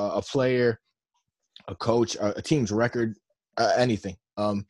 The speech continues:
so it's, it's gonna be a very interesting segment. So we're gonna start in the Atlantic, and we're gonna, each gonna give you our, um,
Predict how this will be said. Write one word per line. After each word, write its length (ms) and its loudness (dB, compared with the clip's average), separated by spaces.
so 140 -2
it's, 240 2
it's 140 -4
gonna 100 0
be 120 4
a 40 2
very 220 2
interesting 300 -4
segment. 400 -4
So 340 -2
we're 200 4
gonna 140 4
start 360 0
in 80 -2
the 80 2
Atlantic, 500 -2
and 100 -2
we're 80 -2
gonna, 240 -2
each 180 -2
gonna 140 -2
give 160 0
you 160 2
our, 360 -4
um, 400 -4